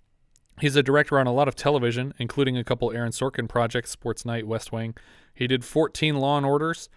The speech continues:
thirty-eight episodes of thirty Rock as director. Uh, that's a, that's a large chunk of the series. Uh,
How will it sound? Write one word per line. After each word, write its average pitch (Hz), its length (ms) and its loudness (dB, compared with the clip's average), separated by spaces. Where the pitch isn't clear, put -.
thirty-eight 170 680 0
episodes 147 580 0
of 120 160 -6
thirty 147 380 0
Rock 107 380 -2
as 120 200 2
director. 120 560 -2
Uh, 110 260 -10
that's 135 160 -2
a, 120 80 0
that's 120 240 -4
a - 20 0
large 113 400 -2
chunk 110 180 -2
of 98 60 -8
the 98 80 -10
series. 95 400 -8
Uh, 107 280 -4